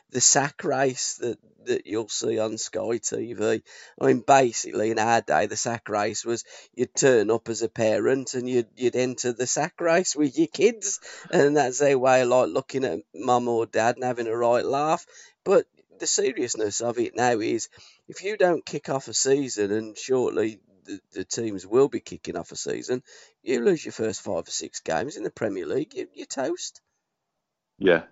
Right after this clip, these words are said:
Speaker 2: yeah, it's, it's that short-term thing, and the, you know, the rewards are so great,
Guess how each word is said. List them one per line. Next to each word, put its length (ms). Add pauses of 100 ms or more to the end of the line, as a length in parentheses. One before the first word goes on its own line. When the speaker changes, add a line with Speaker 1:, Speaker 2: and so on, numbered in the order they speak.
Speaker 2:
yeah, 280
it's, 320
it's 220
that 160
short-term 720
thing, 360
and 180
the, 220 (300)
you 100
know, 100
the 140
rewards 540
are 40
so 240
great, 480